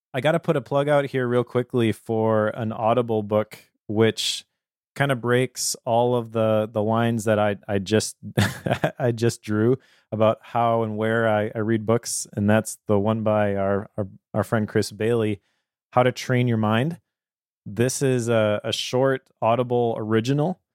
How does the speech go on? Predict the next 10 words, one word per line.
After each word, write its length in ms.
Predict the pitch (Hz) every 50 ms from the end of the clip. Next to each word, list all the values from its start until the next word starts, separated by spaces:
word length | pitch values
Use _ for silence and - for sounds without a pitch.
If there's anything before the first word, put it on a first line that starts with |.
| _ _ _ _ _ _ _ _
and 500 | - 123 120 120 117 117 117 117 113 120 - _
it's 420 | - 123 123 120 - - - - - - _ _ 110 101
basically 560 | 110 135 156 - - - - - 147 139 135
on 220 | 127 127 127 127
the 80 | 117 110
productivity 840 | - _ - - 135 131 127 - - - - 135 131 143 143 143 147
benefits 640 | 131 135 135 135 143 139 - 151 147 147 - - -
of 200 | - 127 107 107
mindfulness 760 | 113 113 113 120 123 123 - - 143 139 139 127 120 - -
meditation. 760 | 127 120 107 110 - - - 120 123 - - 107 113 -